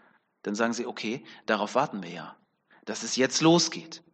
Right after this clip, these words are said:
Erst dürfen wir zurückkehren, jetzt sind wir wieder da, wir sind Gottes Volk, jetzt steht der Tempel, wir beten Gott an, jetzt schickt er seinen Messias und dann geht's los.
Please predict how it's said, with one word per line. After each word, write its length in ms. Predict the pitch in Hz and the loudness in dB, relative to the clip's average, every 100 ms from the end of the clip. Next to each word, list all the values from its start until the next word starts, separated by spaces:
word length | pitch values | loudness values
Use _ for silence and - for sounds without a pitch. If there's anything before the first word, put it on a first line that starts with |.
| _ _ _ - _ | _ _ _ -20 _
Erst 280 | 117 113 - | -4 -2 4
dürfen 240 | 151 151 | 4 4
wir 80 | 127 | 2
zurückkehren, 720 | - 131 151 - 170 190 226 | 2 2 2 2 6 6 6
jetzt 180 | 147 120 | 4 2
sind 120 | 143 | 2
wir 100 | 139 | 2
wieder 220 | 127 120 | 4 4
da, 340 | 113 117 143 170 | 6 8 8 8
wir 140 | 151 | 2
sind 240 | 160 160 147 | 2 0 4
Gottes 320 | 139 - - | 4 4 0
Volk, 400 | - 135 202 147 | 8 10 10 6
jetzt 260 | 135 - | 2 0
steht 220 | - 165 143 | 4 4 4
der 100 | 117 | 4
Tempel, 540 | 170 226 - 139 226 - - - | 8 8 10 8 8 4 -8 2
wir 160 | 127 | 6
beten 300 | 135 175 156 | 8 6 8
Gott 220 | 127 131 | 6 8
an, 280 | 113 139 185 - - | 8 8 6 -2 -4
jetzt 200 | 120 - | -2 0
schickt 280 | 156 151 | -2 0
er 80 | 135 | 0
seinen 260 | 120 117 113 | 2 0 0
Messias 520 | 110 - 143 131 131 | -2 -2 2 2 0
und 260 | 107 98 101 | -8 -10 -8
dann 160 | 98 | -8
geht's 240 | 95 - 95 | -10 -10 -10
los. 340 | 85 - - | -12 -12 -16